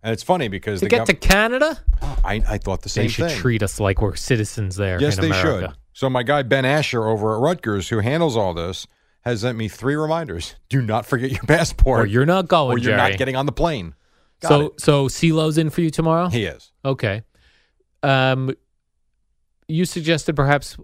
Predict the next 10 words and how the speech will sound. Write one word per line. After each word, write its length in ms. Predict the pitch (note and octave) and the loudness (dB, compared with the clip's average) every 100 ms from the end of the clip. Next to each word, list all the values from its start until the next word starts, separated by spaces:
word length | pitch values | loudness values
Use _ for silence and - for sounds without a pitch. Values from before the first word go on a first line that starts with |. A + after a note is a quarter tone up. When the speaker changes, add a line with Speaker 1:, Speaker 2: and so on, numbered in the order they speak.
| - | -6
Speaker 2:
and, 360 | C#3+ B2+ B2+ A#2+ | -2 -2 0 0
uh, 220 | A#2 A2+ | 0 0
Gina 400 | G#2 D3+ D#3+ C3 | -2 -2 0 0
has 140 | A2+ | -2
suggested 440 | - G#2 B2+ - A#2+ | -6 -6 -6 -4 -6
this 160 | A2 B2 | -8 -6
as 80 | |
well, 200 | B2 G#2+ - _ _ _ _ _ - | -6 -6 -8 _ _ _ _ _ -4
a 320 | C3 A#2+ A#2+ | -2 0 -2
station 960 | - - D3+ D3 C3+ - D3 C#3+ C3+ | -4 -4 -2 -2 -4 -4 -4 -4 -8